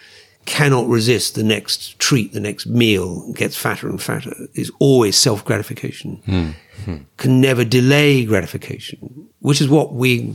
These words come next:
Speaker 1: really have to do as a species. Slow down our economic expansion, stop measuring our happiness by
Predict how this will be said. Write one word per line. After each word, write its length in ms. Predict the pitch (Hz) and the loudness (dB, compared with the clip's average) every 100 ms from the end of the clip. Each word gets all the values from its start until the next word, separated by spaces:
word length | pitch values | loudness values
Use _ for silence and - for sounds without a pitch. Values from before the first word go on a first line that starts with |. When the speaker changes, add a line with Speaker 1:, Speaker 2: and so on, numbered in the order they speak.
| 110 | -2
Speaker 1:
really 440 | 127 143 107 92 | 4 4 4 0
have 260 | 113 107 - | 0 -2 -4
to 100 | 101 | -2
do 520 | 113 120 107 95 90 - - - - | 2 4 4 2 -4 -10 -18 -18 -6
as 160 | 110 101 | -4 -4
a 80 | |
species. 720 | - 135 127 - 104 123 139 - _ _ - _ _ _ - - | -2 0 0 0 -4 -4 -8 -14 _ _ -20 _ _ _ -12 -6
Slow 300 | - 104 101 | 0 0 2
down 400 | 117 131 131 127 | 2 4 4 4
our 240 | 117 113 | 4 2
economic 400 | 110 120 107 104 | 0 0 -2 -2
expansion, 540 | 110 - 107 104 - | -6 -6 -6 -6 -6
stop 320 | 113 - 110 277 | -6 -2 0 0
measuring 420 | 113 104 113 107 | 0 2 2 2
our 140 | 107 | 2
happiness 420 | 101 95 104 101 | -2 0 -2 -2
by 460 | - 104 98 98 | -6 -6 -4 -6